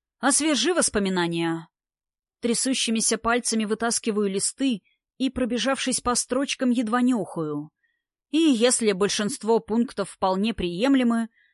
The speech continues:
то последние вызывают вопросы, объясняя ответ Мартова. «Как ты могла заметить»,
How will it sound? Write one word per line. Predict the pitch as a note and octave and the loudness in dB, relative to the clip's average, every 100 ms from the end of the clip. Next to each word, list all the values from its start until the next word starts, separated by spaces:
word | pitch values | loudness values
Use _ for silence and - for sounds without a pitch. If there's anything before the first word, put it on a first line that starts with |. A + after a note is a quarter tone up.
| _ - | _ -6
то | D#4 | 0
последние | C#4 - C4 D#4 C4+ B3+ | 2 2 0 2 4 4
вызывают | G#3+ G3+ G3+ B3 A3 | 2 2 2 2 2
вопросы, | F#3 - C4+ D#4 - B3 G#3+ | -2 0 0 0 0 0 -2
объясняя | B3 A#3 F#3 - G#3 B3+ C#4+ C#4 | -2 -2 -2 -2 0 2 2 2
ответ | C4+ F#3 F3 | 0 -4 -2
Мартова. | F#3+ D#3+ - D#3+ D3+ D#3 - _ _ _ _ _ _ _ - | -4 -4 -4 -4 -4 -6 -12 _ _ _ _ _ _ _ -2
«Как | A3+ - | -2 2
ты | A3 | 4
могла | G#3 G3 G3+ | 4 6 4
заметить», | G3 F3+ A3 C#4 F#3 - | 4 2 2 0 -4 -6